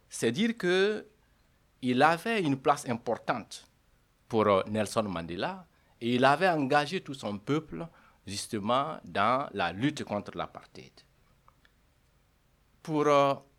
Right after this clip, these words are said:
terminer, je dirais que ces deux hommes ont en commun des valeurs de l'humanisme, de l'intégrité et surtout de sacrifice de soi pour le bonheur des autres. Évidemment, Thomas Sankara n'a peut-être pas eu la chance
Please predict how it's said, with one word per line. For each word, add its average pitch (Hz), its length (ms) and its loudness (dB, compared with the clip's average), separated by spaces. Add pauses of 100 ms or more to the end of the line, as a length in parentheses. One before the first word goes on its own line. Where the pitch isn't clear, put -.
(440)
terminer, 160 640 2
je 123 120 0
dirais 135 380 2
que 127 520 0 (320)
ces 120 240 -2
deux 143 340 2
hommes 156 260 2
ont 117 240 2
en 107 120 2
commun 131 400 2
des 104 140 2
valeurs 104 400 0
de 92 100 -8
l'humanisme, 87 640 -10 (440)
de 92 120 -2
l'intégrité 104 840 -4 (580)
et 110 100 -8
surtout 165 540 -6
de 107 120 -4
sacrifice 120 600 -8
de 190 120 -10
soi - 400 -6 (600)
pour 131 300 0
le 98 100 -2
bonheur 95 380 -4
des 80 220 -12
autres. - 360 -12 (880)
Évidemment, 107 720 -2 (260)
Thomas 113 260 2
Sankara 113 500 0
n'a 104 160 -2
peut-être - 340 -10
pas 123 140 0
eu 113 120 -2
la 90 120 -4
chance - 520 -6